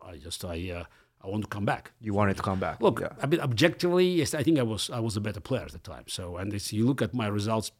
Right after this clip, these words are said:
Speaker 1: prior to this match and, and, and two years after the match, so it's, uh, I think Yasser Serai once said that it's just this, it, it, it, it, it didn't match <laughs> because
Speaker 2: Mm-hmm.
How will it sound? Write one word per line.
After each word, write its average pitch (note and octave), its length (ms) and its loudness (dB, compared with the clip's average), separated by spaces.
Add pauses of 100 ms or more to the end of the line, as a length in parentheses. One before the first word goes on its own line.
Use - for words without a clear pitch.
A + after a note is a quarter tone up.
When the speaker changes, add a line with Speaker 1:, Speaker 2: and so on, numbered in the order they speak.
(160)
Speaker 1:
prior A2+ 320 0
to A#2+ 100 -4
this G#2 200 -4
match B2 280 -4
and, G#2 240 -10
and, A2 220 -4
and A2+ 180 -6
two D#3+ 140 -2
years A#2+ 300 4
after A2+ 200 -2
the G#2+ 100 -4
match, A#2 360 0 (340)
so B2 320 2
it's, A#2+ 280 0
uh, B2 160 8 (400)
I - 40 -16
think C#3+ 140 2
Yasser C3+ 240 6
Serai D3 240 6
once A2+ 200 4
said C3+ 120 2
that B2 140 4
it's A#2 180 2
just B2 220 -4
this, B2 180 -2
it, G3 160 -6
it, E3 200 -4
it, D#3 160 -4
it, D3 180 -6
it D3+ 80 -4
didn't C#3 240 4
match - 460 2
<laughs> - 60 -12
because C#3+ 300 2
Speaker 2:
Mm-hmm. A#2 80 6